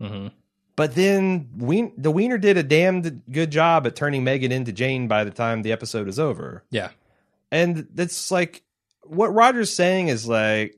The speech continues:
Speaker 2: super sexist and self-serving and all that, but he's also not entirely wrong. Like, I don't think Roger fundamentally damaged Jane. She m-, probably got a lot of money.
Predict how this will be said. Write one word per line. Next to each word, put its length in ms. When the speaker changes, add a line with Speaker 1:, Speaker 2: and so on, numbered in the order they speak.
Speaker 2:
super 540
sexist 560
and 100
self-serving 640
and 100
all 160
that, 480
but 920
he's 320
also 320
not 240
entirely 540
wrong. 720
Like, 280
I 100
don't 260
think 400
Roger 600
fundamentally 640
damaged 640
Jane. 500
She 180
m-, 420
probably 320
got 240
a 60
lot 240
of 100
money. 500